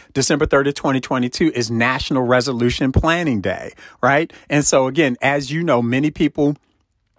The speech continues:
make resolutions about what they're gonna do in twenty, in the, in the new year. I, I'm not that guy. I don't make resolutions. Again, I make goals. And so what I would say, regardless of whether you make resolutions or not, or you set goals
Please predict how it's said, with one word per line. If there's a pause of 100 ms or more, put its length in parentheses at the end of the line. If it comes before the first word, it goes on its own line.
(180)
make
resolutions
about
what
they're
gonna
do
in
twenty, (140)
in
the,
in
the
new
year. (220)
I,
I'm
not
that
guy.
I
don't
make
resolutions.
Again,
I
make
goals. (240)
And
so (120)
what
I
would
say,
regardless
of
whether
you
make
resolutions
or
not,
or
you
set
goals